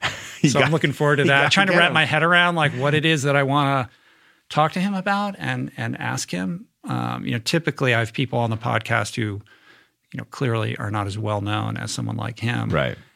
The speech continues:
Speaker 2: And the trick is, like, how do you approach an individual like that who's so well known and try to get something unique and interesting out of them that, um, you know, is not Googleable?
Speaker 1: Right. Well, it's interesting about him is, well, you're gonna talk to him about his book, right?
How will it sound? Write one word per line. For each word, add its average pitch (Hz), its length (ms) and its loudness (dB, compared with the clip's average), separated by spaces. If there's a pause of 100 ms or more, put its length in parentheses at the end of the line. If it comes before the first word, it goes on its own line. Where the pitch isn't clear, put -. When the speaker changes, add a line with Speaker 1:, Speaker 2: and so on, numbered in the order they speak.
(100)
Speaker 2:
And 113 520 -2 (580)
the 117 120 -4
trick - 360 0
is, 110 180 0
like, 110 160 0
how 127 160 0
do 120 80 -2
you 117 140 0
approach 113 560 -2
an 113 100 -4
individual 110 520 -2
like 104 260 -2
that 113 300 -2
who's 117 180 -4
so 127 260 2
well 110 280 0
known 110 420 -4
and 110 140 -8
try 123 180 -6
to 110 80 -6
get 113 140 -8
something 110 340 -4
unique 113 380 -4
and 110 100 -8
interesting - 580 -8
out 120 200 -4
of - 100 -8
them 113 300 -6
that, - 260 -8 (640)
um, - 460 -8
you 131 120 -6
know, 107 120 -4
is 101 120 -6
not 110 280 -4 (280)
Googleable? 117 720 -6 (260)
Speaker 1:
Right. 92 340 2 (120)
Well, 98 240 4
it's 85 260 -6
interesting 107 340 2
about 90 200 4
him 92 260 2
is, 82 180 -2
well, 85 140 0
you're 87 120 2
gonna 92 100 2
talk 95 180 2
to - 80 -4
him 85 40 0
about 80 140 2
his 76 100 -6
book, 80 320 -2
right? 73 240 -2